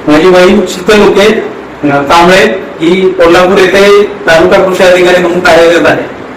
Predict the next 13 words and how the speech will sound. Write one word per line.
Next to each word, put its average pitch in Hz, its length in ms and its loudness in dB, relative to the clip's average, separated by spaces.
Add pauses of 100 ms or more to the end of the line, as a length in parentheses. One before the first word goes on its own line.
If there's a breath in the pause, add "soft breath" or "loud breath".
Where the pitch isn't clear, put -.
(180)
आमचे 170 280 0
जावई 185 460 2
रमाकांत 190 680 0
कांबळे 185 280 2
हे 175 360 2
सुद्धा 190 280 0
तालुका 180 340 0
कृषी 185 320 -4
अधिकारी 180 320 0
कोल्हापूर 170 440 2
येथे 175 180 0
कार्यरत 160 460 0
आहे. 135 340 -6